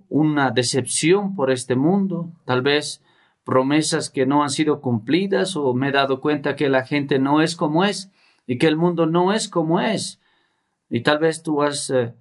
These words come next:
despreciado a Dios, rechazado y no estás interesado en Cristo, en la fe, y que tus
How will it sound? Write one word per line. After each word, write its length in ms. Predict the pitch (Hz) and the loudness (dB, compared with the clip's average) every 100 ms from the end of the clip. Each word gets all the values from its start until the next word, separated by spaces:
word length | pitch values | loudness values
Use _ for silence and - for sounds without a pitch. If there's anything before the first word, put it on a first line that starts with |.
| _ | _
despreciado 920 | - 127 - 139 127 170 196 196 175 131 | -2 -2 0 -2 0 2 2 2 0 -2
a 80 | |
Dios, 360 | 120 165 185 175 | 0 2 2 0
rechazado 720 | 120 117 120 - 175 196 151 | -4 -2 -2 0 0 0 0
y 40 | |
no 140 | 131 139 | -2 -2
estás 300 | 135 143 143 | -2 -2 -2
interesado 600 | 131 131 123 139 147 135 | 0 0 0 -2 -2 -2
en 140 | 127 | -4
Cristo, 480 | 127 165 202 - 156 | 0 0 0 -2 -2
en 100 | 135 | -2
la 120 | 117 | -4
fe, 400 | 117 180 196 185 | -2 -2 0 0
y 180 | 143 123 | 0 0
que 180 | 127 127 | 0 0
tus 540 | 147 147 139 131 - | 0 0 0 -4 -12